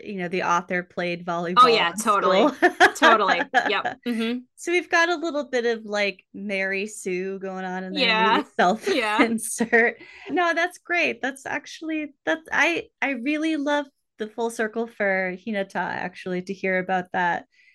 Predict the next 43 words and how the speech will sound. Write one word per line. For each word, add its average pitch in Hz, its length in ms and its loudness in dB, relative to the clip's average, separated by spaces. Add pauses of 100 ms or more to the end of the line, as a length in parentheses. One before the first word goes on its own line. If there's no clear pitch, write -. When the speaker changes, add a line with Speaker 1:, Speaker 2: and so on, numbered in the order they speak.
(220)
Speaker 1:
'cause 202 180 -4
he 202 480 -2 (420)
was 226 160 -4
obviously 226 680 2
so 202 380 -2
in 202 100 -4
love 180 220 -2
with 190 140 -8
the 185 80 -4
game 175 360 -4
and 190 100 -6
al-, 262 140 -2
and 247 220 -2
also, 339 400 -2
like, 233 280 -4
just 254 320 -8
had 233 240 -8
this 254 220 -10
ridiculous, 196 840 -4 (220)
eh, - 100 -14 (260)
entree 196 640 2
into 208 320 2
it 208 200 2
by 180 320 2 (120)
joining, 196 580 -4
eh, - 100 -10 (100)
the 185 300 2
volleyball 180 680 0 (400)
club 185 300 0
at 190 60 0
his 185 180 -6
school, 185 260 -6
and 196 80 -2
he's 190 200 -4
the 190 160 -6
only 185 340 -4
member 175 420 -2
of 170 140 -6
the 175 80 -8
male 175 340 -2
<laughs> - 20 -12
volleyball 180 680 -4 (200)
team. 294 340 2